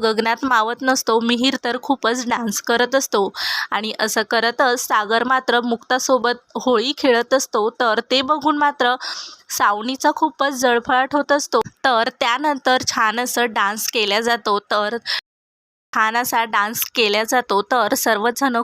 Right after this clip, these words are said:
खूप छान अशी रंगपंचमी खेळत असतात आणि डान्स करत असतात. तर सावनी हे सर्व काही बघत असते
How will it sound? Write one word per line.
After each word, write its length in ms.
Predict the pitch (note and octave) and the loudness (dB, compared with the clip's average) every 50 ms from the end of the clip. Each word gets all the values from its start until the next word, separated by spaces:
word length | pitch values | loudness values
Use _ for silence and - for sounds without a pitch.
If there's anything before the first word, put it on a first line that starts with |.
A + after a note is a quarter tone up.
| - | -4
खूप 260 | - - B3+ B3 - - | -4 -4 -4 -4 -4 -4
छान 320 | - - C4+ B3 B3+ B3+ | -4 -2 -2 -2 -2 -2
अशी 260 | B3+ B3+ - - B3 B3 | -2 -2 -2 -2 0 0
रंगपंचमी 840 | B3 A#3 G#3+ G#3+ A3+ A3 B3 A#3+ B3 B3 - C#4 C4 A#3+ A#3+ B3+ B3+ - | 0 0 0 0 -2 -2 -2 -4 -4 -2 0 0 0 0 0 -2 -2 -2
खेळत 360 | C4+ A3 G#3 G#3+ A3 - - | -2 0 0 0 0 -2 -4
असतात 300 | C4 - - B3 A3 G#3+ - - - - - - - - - | -6 -4 -2 -2 -2 -2 -4 -6 -6 -4 -4 -4 -4 -4 -2
आणि 260 | A#3+ B3+ B3+ B3 B3 B3+ | -4 -4 -2 -4 -4 -2
डान्स 320 | A3 A3 G#3 G#3+ A3 - | -2 -2 -2 -2 -4 -4
करत 340 | - B3 A3+ A3 A#3 - - | -2 -2 0 0 0 0 -2
असतात. 300 | B3+ - - - A3 A3 - - | -2 -2 -2 -4 -4 -4 -2 0
तर 220 | C4 A#3 G#3+ A3 | 0 2 2 0
सावनी 420 | C4+ - - B3 A3+ A#3 B3 C#4 D4 | -2 -2 0 0 0 0 -2 -2 0
हे 160 | C#4+ D#4+ E4 | 0 0 0
सर्व 360 | - - D4+ C4+ B3+ B3+ C#4 C#4 | 2 2 2 2 2 2 0 0
काही 200 | D4 D#4 D#4 D4+ | 0 -2 -2 -2
बघत 340 | C4+ D4 D4 C4+ D4 D4 - | 0 0 2 2 0 0 0
असते 260 | D4+ D4 - - C4 | -2 -4 -4 -2 -2